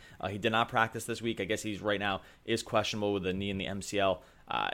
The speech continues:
I don't know that the, the line didn't come down a ton on this news, it,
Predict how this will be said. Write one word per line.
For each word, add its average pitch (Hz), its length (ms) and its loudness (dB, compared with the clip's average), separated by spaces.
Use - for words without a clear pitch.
I 98 180 4
don't 98 300 2
know 107 460 4
that 101 160 -4
the, 101 120 -4
the 110 80 4
line 127 240 6
didn't 131 180 2
come 123 160 -2
down 120 160 4
a 104 40 2
ton 117 440 2
on 98 200 -2
this 92 140 -6
news, 101 560 -2
it, - 140 -10